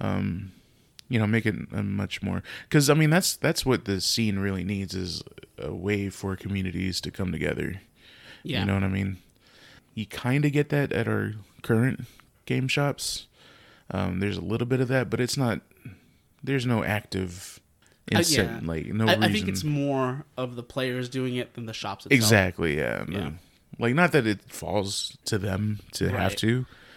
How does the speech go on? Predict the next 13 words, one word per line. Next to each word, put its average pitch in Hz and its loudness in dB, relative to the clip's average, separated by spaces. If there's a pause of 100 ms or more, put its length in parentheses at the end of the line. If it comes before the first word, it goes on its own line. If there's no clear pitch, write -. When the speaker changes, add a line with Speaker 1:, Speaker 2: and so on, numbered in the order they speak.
(360)
Speaker 1:
but 98 0 (100)
it'd 101 -2
be 107 2
nice 101 0
for - -4
that 95 -2
sort 92 -6
of 95 -6
thing 87 -4
to 85 -6
be 85 -6
encouraged. - -8 (300)
Speaker 2:
Yeah, 123 -6